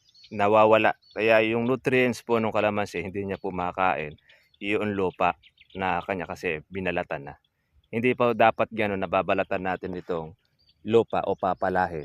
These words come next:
ng malalim. Tapos, ginagambulan po niya itong kalamansi. Eh, tingnan ninyo, balatsiko na rin na itsura niya.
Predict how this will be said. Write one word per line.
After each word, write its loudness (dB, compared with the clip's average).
ng -4
malalim. 0
Tapos, 0
ginagambulan 4
po 0
niya 2
itong 4
kalamansi. 2
Eh, -2
tingnan 0
ninyo, -2
balatsiko -2
na 0
rin -4
na -4
itsura -4
niya. -10